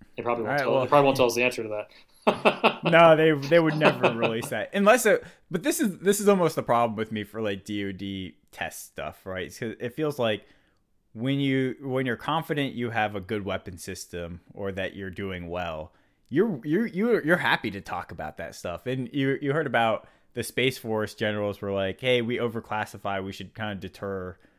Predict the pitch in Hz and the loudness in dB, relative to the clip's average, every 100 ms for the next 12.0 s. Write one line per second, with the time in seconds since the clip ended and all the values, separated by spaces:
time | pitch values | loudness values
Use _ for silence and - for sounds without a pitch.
0 | _ - 101 92 - 95 95 - 92 95 | _ -12 -10 -10 -12 -10 -10 -12 -12 -8
1 | 87 85 - _ 110 98 95 92 92 85 | -8 -8 -12 _ -14 -10 -8 -8 -8 -10
2 | - 90 85 80 - 82 80 _ _ _ | -10 -12 -12 -12 -10 -10 -10 _ _ _
3 | _ _ _ - 127 - 139 185 165 135 | _ _ _ -2 0 0 0 2 4 4
4 | 123 123 123 117 101 _ - 143 - 156 | 4 0 0 0 -2 _ -8 -8 -6 -4
5 | 233 277 160 151 135 123 113 107 - - | 0 2 2 2 4 4 4 0 -8 -8
6 | 135 196 196 156 127 113 113 117 113 - | -4 -2 -2 -2 -4 -4 -2 -2 -2 -2
7 | - 147 135 120 117 - 110 101 - 113 | -2 0 0 -2 -2 -2 -4 -4 -6 -4
8 | 123 120 113 117 107 107 98 - - - | -4 -4 -4 -2 -2 0 -2 -4 -6 -4
9 | - - 107 98 85 _ _ - _ - | -2 -2 -6 -4 -8 _ _ -20 _ -14
10 | 107 101 98 98 90 - - _ _ - | -10 -8 -6 -6 -6 -10 -20 _ _ -2
11 | 135 117 107 90 98 110 110 123 131 127 | 0 -2 -4 -4 -2 -4 -2 -2 -4 -6